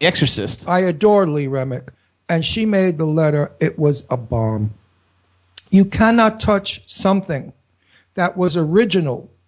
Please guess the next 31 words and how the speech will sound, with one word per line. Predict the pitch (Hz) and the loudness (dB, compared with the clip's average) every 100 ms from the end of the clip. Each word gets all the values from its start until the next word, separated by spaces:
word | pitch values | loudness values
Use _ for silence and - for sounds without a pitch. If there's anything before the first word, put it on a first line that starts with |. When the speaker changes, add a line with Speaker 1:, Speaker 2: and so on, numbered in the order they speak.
| _ - | _ -4
Speaker 2:
and | 160 | -4
try | - - 185 175 | -4 -2 2 2
to | 180 | 2
make | 170 160 160 170 | 0 0 -2 -4
it | |
as | 143 127 | -4 -4
good. | 120 131 110 - - | -2 -2 -2 -4 -4
It | 151 | 0
Speaker 1:
But | 175 160 | 2 4
they | 180 | 4
Speaker 2:
doesn't | |
Speaker 1:
always | 165 190 208 180 | 6 6 8 6
Speaker 2:
happen. | 131 160 | 6 6
Speaker 1:
do | 143 | 4
it. | 117 110 - - | 2 -6 -14 -8
Speaker 2:
And | 202 | -6
they | 196 190 | -6 -4
always | 190 190 170 165 | -2 0 -2 -6
stink. | - - 165 120 - - _ | -8 -4 -4 -4 -12 -20 _
So | _ - 180 | _ -10 -4
I | 185 233 | -2 -2
make | 240 240 | -4 -4
it | 208 | -6
a | |
point | 185 185 170 170 - | -6 -6 -4 -4 -2
not | 160 165 165 | 0 0 -2
to | |
go | 151 165 | -2 0
see | 156 - 147 | 0 -2 -2
revivals | 135 139 180 180 180 170 175 165 - | -2 0 2 4 4 2 0 -4 -2
or | 160 160 156 156 | 2 4 4 0